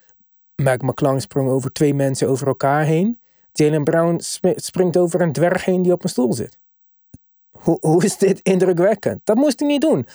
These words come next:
Hij moest gewoon, eh, vanaf de vrije worpenlijn proberen te dunken. Of, eh, tering harde. Hij moest zijn krachten gebruiken. Maar hij heeft zijn best gedaan. Hij heeft meegedaan. Ik ga hem niet, eh, afzeiken.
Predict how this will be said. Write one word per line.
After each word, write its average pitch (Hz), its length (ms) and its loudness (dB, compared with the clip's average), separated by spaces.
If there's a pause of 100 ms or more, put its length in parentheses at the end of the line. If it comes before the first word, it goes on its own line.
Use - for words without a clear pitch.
(140)
Hij 190 120 0
moest 220 240 0
gewoon, 226 440 2
eh, 220 420 2
vanaf 220 260 0
de 202 100 -2
vrije 214 300 0
worpenlijn 196 440 2
proberen 185 320 2
te 170 140 0
dunken. 185 640 2 (400)
Of, - 240 -4
eh, 165 100 0 (200)
tering 196 340 2
harde. 165 400 2 (140)
Hij 185 200 0
moest 285 220 0 (240)
zijn 233 440 0
krachten - 400 -2
gebruiken. 120 640 -4 (200)
Maar 214 140 2
hij 240 100 2
heeft - 120 -6
zijn 262 120 0
best 240 200 2
gedaan. 123 180 -2
Hij 120 80 -2
heeft 165 180 0
meegedaan. - 320 -4
Ik 101 120 -10
ga 165 100 2
hem 180 160 2
niet, 180 220 -2
eh, 135 260 -2
afzeiken. 123 720 -8